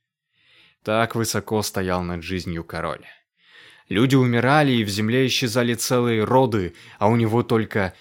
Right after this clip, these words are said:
менялись прозвища, как кожа у змеи. За одиннадцатым шел двенадцатый, потом пятнадцатый,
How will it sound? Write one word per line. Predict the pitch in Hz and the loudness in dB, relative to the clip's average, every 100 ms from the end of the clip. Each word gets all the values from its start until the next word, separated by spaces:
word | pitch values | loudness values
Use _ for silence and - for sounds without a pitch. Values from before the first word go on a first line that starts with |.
| - | -6
менялись | 113 104 95 90 | -2 -2 -4 -6
прозвища, | - - 113 110 104 95 104 | -6 -2 0 0 -2 -4 -6
как | 95 104 - | -4 -6 -6
кожа | - 113 101 101 | -4 -2 -2 -4
у | |
змеи. | 98 92 92 82 78 _ _ _ _ _ _ _ | -4 -6 -8 -10 -16 _ _ _ _ _ _ _
За | 107 101 110 | -6 0 0
одиннадцатым | 104 151 127 - 107 95 | 2 0 0 -2 -6 -6
шел | - 113 101 | -4 -2 -2
двенадцатый, | 92 104 131 131 117 98 92 | -2 0 0 0 -4 -6 -6
потом | 101 98 85 | -4 -4 -8
пятнадцатый, | - 85 98 135 - 110 101 92 | -12 -8 -4 -2 -4 -8 -8 -8